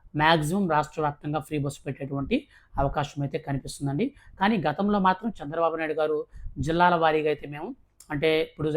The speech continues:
ఎగ్జాంపుల్గా మీరు ఒక, ఆ, పశ్చిమ గోదావరి జిల్లాకు చెందిన వారు అనుకోండి. So పశ్చిమ గోదావరి జిల్లాలో ఉన్నటువంటి వారికి మాత్రమే ఆ ఏరియాలో తిరగడానికి బస్సులో ఫ్రీగా ఉంటుంది. వారు పక్క జిల్లాకు వెళ్ళడానికి అమౌంట్ అయితే వాళ్ళు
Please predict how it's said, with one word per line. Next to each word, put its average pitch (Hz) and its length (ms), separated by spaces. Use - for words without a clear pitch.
ఎగ్జాంపుల్గా 151 540
మీరు 165 200
ఒక, 151 100
ఆ, 147 100
పశ్చిమ 165 340
గోదావరి 147 380
జిల్లాకు 143 300
చెందిన 139 200
వారు 139 160
అనుకోండి. 139 340
So 170 220
పశ్చిమ 202 360
గోదావరి 180 360
జిల్లాలో 165 420
ఉన్నటువంటి 156 520
వారికి 147 320
మాత్రమే 143 500
ఆ 170 120
ఏరియాలో 175 340
తిరగడానికి 156 560
బస్సులో 151 360
ఫ్రీగా 151 400
ఉంటుంది. 147 320
వారు 175 160
పక్క 190 200
జిల్లాకు 185 440
వెళ్ళడానికి 160 520
అమౌంట్ 180 360
అయితే 156 160
వాళ్ళు 151 200